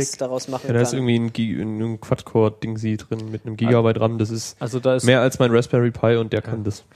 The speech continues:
Speaker 4: Also da ist aktuelle Hardware drin, die schon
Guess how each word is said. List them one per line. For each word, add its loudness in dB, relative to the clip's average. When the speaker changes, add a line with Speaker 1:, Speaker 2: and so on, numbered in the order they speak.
Speaker 4:
Also 0
da 4
ist 0
aktuelle 0
Hardware 0
drin, -2
die -2
schon -2